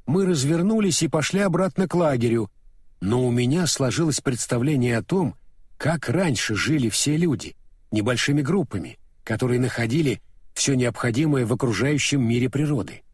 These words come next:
Ресурсы, которыми они пользовались, были самовозобновляемыми.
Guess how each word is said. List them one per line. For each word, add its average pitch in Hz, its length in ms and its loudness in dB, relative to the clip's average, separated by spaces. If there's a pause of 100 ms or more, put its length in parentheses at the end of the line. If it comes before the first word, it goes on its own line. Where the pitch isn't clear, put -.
(200)
Ресурсы, 139 800 0
которыми 139 480 0
они 135 240 2
пользовались, 110 800 -2 (280)
были 165 380 0
самовозобновляемыми. 151 1800 0